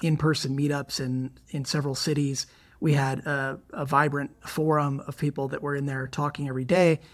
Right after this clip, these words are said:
And out of that grew business partnerships, friendships,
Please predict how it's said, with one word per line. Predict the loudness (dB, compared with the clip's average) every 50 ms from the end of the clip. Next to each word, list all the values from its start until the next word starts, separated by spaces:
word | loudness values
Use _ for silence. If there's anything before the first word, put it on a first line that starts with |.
| -20 -20 _ _ _ _ -4 -2
And | 2 4
out | 6 6 6
of | 6 6
that | 6 2 2 0
grew | 0 2 2 4 6 6 6 4 2 -2 -6 _ -6 0
business | 2 2 2 4 2 0 0
partnerships, | 0 0 0 2 2 2 0 2 2 2 2 0 -2 -4 -8 -8 -10 -10 -14 -20 _ _ _ -12
friendships, | -4 -2 0 2 2 2 4 4 2 2 2 0 -4 -6 -6